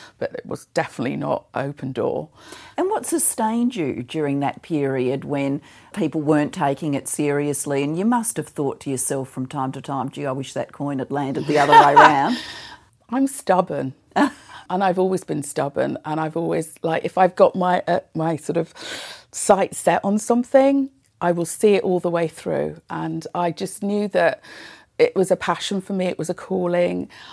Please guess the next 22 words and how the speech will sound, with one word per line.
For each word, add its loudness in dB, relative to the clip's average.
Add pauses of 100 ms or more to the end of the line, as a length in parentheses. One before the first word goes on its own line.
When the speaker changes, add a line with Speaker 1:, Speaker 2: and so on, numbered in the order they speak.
(140)
Speaker 1:
I -4
knew -2
that 0 (140)
I 2
would -2
never 0
rest 2
until -2
I'd 0
made -4
some -6
progress 2 (140)
<laughs> -16
doing 6
that. 4
I 0
never 8
give 6
up 4
on 4
anything, 4
not 0